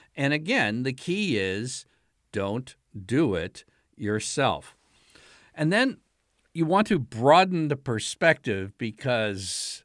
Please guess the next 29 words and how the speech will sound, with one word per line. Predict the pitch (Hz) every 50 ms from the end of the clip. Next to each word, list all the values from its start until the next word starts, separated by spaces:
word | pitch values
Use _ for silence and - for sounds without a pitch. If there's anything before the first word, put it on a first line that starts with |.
| _ _
uh, | - 110 101 95 - - - _ _ _ 143 131
there's | 156 165 160 156
a | 143
lot | 135 139 165 185 208 208 -
to | - 196 156
learn | 127 120 123 135 143 147 143 131 117 110 107 101
other | - 120 123 127 135 127 127
than | 117 120 113 113 104 98 98 98 95 90 - _
traditional | - - 113 107 120 127 135 131 - - 117 110 113 113 104 101 101 101 98 - _ - - - - - _ _ _ _ _ - _ -
curriculum | - - 123 120 127 135 131 - 120 117 113 107 101 98 95 90 - - _ -
subjects. | - - - - 131 123 104 82 85 82 - - - - - - - _ - - _ _
And, | - 117 107 107 104 104 101 98 101 95
um, | 101 95 92 85 90 90 - _ _ _ _
I | 117 104 104
know | 113 131 135 120
this | 120 117 120 -
isn't, | 127 120 107 107 98 -
quote, | - - 123 113 110 95
a | 90
subject. | - - - 131 131 123 139 139 143 - -
Well, | 330 285 233
I | 202 214
guess | 240 392 403 - -
it | 143 98
used | 98 113 127 143 139 - -
to | 107 85
be. | 78 - 95 90 90 92 90 - - - - _ _ _ _
P | - 202
E, | 196 175 110 131 147 156 127 107 107 107 127 -